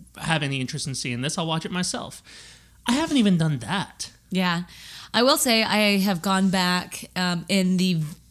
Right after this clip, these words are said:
Speaker 2: the fashion in which we have spent this summer, which is going back to really fun nineties movies. Um, watched To Wong Foo, Thanks for Everything, Julie Newmar.
Speaker 1: Still never seen that.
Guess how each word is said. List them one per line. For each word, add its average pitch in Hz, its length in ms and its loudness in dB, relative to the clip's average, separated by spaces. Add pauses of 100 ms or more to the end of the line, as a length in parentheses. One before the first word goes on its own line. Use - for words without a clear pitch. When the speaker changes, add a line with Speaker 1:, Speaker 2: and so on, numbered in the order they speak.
(480)
Speaker 2:
the 175 220 2
fashion 208 600 2
in 185 160 -2
which 175 220 -4
we 180 120 0
have 170 360 -4 (100)
spent 254 480 -4
this 180 140 0
summer, 165 320 0
which 170 180 -4
is 165 100 -4
going 175 220 0
back 165 200 -2
to 170 80 -6
really 165 200 -2
fun 160 320 0
nineties 185 400 0
movies. 160 560 -2 (520)
Um, 175 300 2 (480)
watched 185 600 0 (160)
To 254 220 4
Wong 233 260 4
Foo, 220 360 0
Thanks 202 340 2
for - 80 -4
Everything, 185 500 2
Julie 170 380 -2
Newmar. 165 340 0
Speaker 1:
Still 262 240 2
never 185 160 2
seen 156 240 -4
that. 113 160 -8